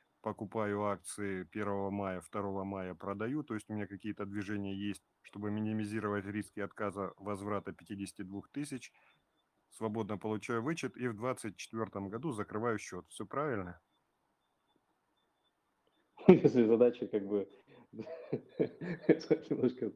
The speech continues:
Speaker 2: такой, воп-, я понял, если задача именно получить один раз налоговый вычет,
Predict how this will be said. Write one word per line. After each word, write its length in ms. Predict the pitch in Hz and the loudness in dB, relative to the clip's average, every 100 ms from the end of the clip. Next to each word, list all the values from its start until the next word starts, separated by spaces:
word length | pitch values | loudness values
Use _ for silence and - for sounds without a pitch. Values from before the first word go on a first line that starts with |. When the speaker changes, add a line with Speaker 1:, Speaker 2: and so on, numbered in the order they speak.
| - - 165 165 165 151 - | -8 -12 -10 -6 -4 -4 4
Speaker 2:
такой, 320 | 107 113 98 | 6 6 8
воп-, 340 | 104 104 120 | 8 6 8
я 100 | 117 | 10
понял, 360 | 113 135 104 101 | 10 8 4 0
если 260 | 110 117 110 | -2 -2 -2
задача 320 | 120 131 131 | 2 2 2
именно 240 | 120 113 110 | -2 -2 -2
получить 380 | 120 120 - 123 | 0 -2 -2 -4
один 200 | 110 120 | 0 2
раз 200 | 117 - | 2 0
налоговый 420 | 117 113 110 110 | 0 2 2 2
вычет, 320 | 147 214 - | 2 0 -4